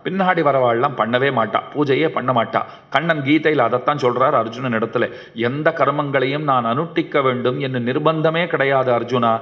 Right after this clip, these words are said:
எந்த கர்மங்களையும் நான் செய்ய வேண்டியதில்லை, இருந்தாலும் நான் செய்கிறேன்." ஏன் தெரியுமா? கண்ணனே பண்ணல, நான் பண்ணணுமான்னு உலகம் கேள்வி கேட்கும். கண்ணன் பண்ணியே நாம பண்ணறதில்லைன்னு வேற விஷயம் அது. அவரே பண்ணல, இப்ப நாம் பண்ணணுமா?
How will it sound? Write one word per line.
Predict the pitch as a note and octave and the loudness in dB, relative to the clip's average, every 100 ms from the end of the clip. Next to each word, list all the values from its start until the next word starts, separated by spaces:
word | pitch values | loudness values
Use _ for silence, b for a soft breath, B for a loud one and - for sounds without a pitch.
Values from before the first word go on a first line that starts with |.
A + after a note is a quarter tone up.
| B B | B B
எந்த | A2+ B2 D3+ D3 | -4 -2 0 0
கர்மங்களையும் | C#3+ D3 C#3 C#3+ D3+ | 0 0 0 -2 0
நான் | C#3+ B2 | -2 -2
செய்ய | - C#3 D#3 | -2 -2 0
வேண்டியதில்லை, | C#3+ C3+ C3 A#2+ B2 A#2 - B B | 0 0 0 0 0 0 -2 B B
இருந்தாலும் | C3 D3 D3+ D#3 D#3 D#3+ | -2 0 2 2 2 0
நான் | D3 C#3 | 0 0
செய்கிறேன்." | C3+ C#3+ C#3 C#3 A2+ G#2 | 0 0 2 2 0 -2
ஏன் | D#3+ | -2
தெரியுமா? | D3 C#3+ D3 C#3 G2+ B B | 0 0 0 0 -2 B B
கண்ணனே | - - A#2+ C3+ C3+ F3 | -14 -10 -4 -2 0 -2
பண்ணல, | F#3+ D3 D#3 C#3+ D3 - B B | 0 -2 0 0 0 -2 B B
நான் | C#3 C3+ | 0 2
பண்ணணுமான்னு | C3 C#3 D3 C#3+ C3 C3+ D#3+ | 2 0 0 2 2 2 2
உலகம் | C3 C3+ C3 | 2 0 0
கேள்வி | C3 C#3 B2+ | 0 0 0
கேட்கும். | A#2 A2+ A#2+ - B - | 0 0 -2 -2 B -4
கண்ணன் | C3 D#3+ D3 B2+ | -2 -2 -2 0
பண்ணியே | C3 E3+ F#3 G3 | 0 0 0 2
நாம | F3+ D#3+ D3 | 2 2 2
பண்ணறதில்லைன்னு | D3+ D#3 D3 D3+ D#3 | 2 0 2 0 0
வேற | D3 C3 | 0 -2
விஷயம் | B2 C3 A#2 | -4 -4 -4
அது. | G#2 - - _ _ b b b - | -4 -10 -20 _ _ b b b -2
அவரே | B2 E3+ | 2 2
பண்ணல, | A3 F3+ E3 E3+ - - | 0 -2 -2 -2 -4 -10
இப்ப | - | -4
நாம் | D#3 D#3+ D#3 | 0 0 0
பண்ணணுமா? | E3 E3+ C#3+ D#3 | 0 0 2 2